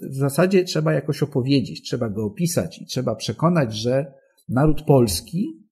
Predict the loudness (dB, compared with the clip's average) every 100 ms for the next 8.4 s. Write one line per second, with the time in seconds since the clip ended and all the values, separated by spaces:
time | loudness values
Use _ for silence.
0 | _ _ -2 2 4 2 4 4 6 6
1 | 4 2 2 2 4 4 4 0 0 2
2 | 0 0 -2 -4 -2 -2 2 4 4 2
3 | 0 0 2 0 2 0 4 4 4 2
4 | -10 _ _ _ _ -14 -2 4 6 6
5 | 6 6 2 2 -2 0 0 0 -2 0
6 | 0 0 0 2 2 0 -4 -4 -4 -6
7 | -18 _ _ -16 -4 -2 -4 -2 4 6
8 | 6 4 2